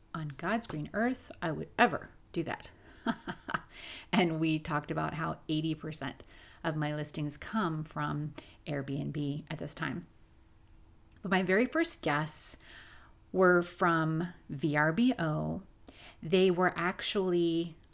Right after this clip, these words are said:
our ideal guests. They fit our ideal guest profile. They were multi-generational. They were parents, then their children,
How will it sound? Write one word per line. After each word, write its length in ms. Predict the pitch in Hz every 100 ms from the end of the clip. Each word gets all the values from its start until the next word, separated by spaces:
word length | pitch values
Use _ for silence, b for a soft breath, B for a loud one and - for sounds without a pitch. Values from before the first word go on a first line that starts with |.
| - 160
our 360 | 160 156 156 -
ideal 520 | 156 143 156 156 202
guests. 460 | 185 170 175 -
They 180 | - 147
fit 440 | 120 - 180 - -
our 240 | 165 160 156
ideal 580 | 165 160 156 151 165 -
guest 460 | 160 233 - - - -
profile. 920 | - - 175 160 156 135 139 160 339 - - - B B B
They 120 | - 180
were 200 | 175 170
multi-generational. 1500 | 165 202 226 226 196 185 180 202 175 160 - 156 156 240
They 80 | 190
were 160 | 156 143
parents, 840 | - 175 151 190 370 - - - - - b b b b b
then 360 | 156 170 160 151 -
their 400 | 151 151 160 226
children, 840 | - 208 180 170 156 151 202